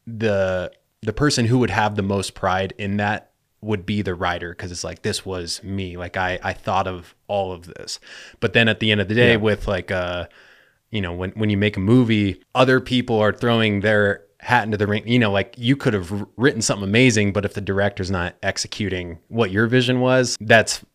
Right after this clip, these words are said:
Speaker 1: fine, because it should be, you know, at the end of the day, I think the director's vision for it all, and that's why they're directing. But, um, it's just, I, I was very curious about that whole aspect. Do, do you take pride in the writing thing, or are you just like, "Think of me as that director"?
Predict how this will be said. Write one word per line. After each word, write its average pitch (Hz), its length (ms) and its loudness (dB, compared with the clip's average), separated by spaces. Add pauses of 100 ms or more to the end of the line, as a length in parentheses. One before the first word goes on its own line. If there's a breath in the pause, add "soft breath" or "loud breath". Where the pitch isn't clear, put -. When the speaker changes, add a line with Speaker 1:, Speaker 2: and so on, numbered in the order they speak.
(160)
Speaker 1:
fine, 117 360 -2
because 98 220 -4
it - 180 -6
should 101 260 -2
be, 95 320 -2
you 107 80 -2
know, 87 320 -2
at 98 140 -6
the 95 100 -4
end 87 80 -2
of 85 60 -6
the 90 60 -2
day, 87 120 0
I - 20 -2
think 90 180 -10
the 98 80 -12
director's 92 640 0
vision 92 440 -4
for 90 300 -4
it 85 60 -4
all, 85 140 -2
and 85 80 -8
that's 82 160 -8
why 87 160 -4
they're 85 160 -6
directing. 87 800 -8
But, 87 320 -6 (420 loud breath)
um, 87 460 -2
it's 131 160 2
just, 151 260 2 (140)
I, 110 240 4
I 113 160 6
was 113 200 4
very 120 360 2
curious 104 520 -2
about 90 500 -4
that 95 380 -2
whole 90 460 -4 (200)
aspect. 87 440 -6
Do, 139 120 8
do 117 220 -4
you 147 80 0
take - 340 -2
pride 110 300 0
in 120 100 0
the 113 80 0
writing 110 320 0
thing, 151 240 -2
or 113 100 4
are 101 40 2
you 98 180 0
just 92 220 -4
like, 87 400 -6 (300)
"Think 104 160 -4
of 98 60 -4
me 92 200 -2
as 87 160 -8
that 92 260 -6
director"? 87 540 -12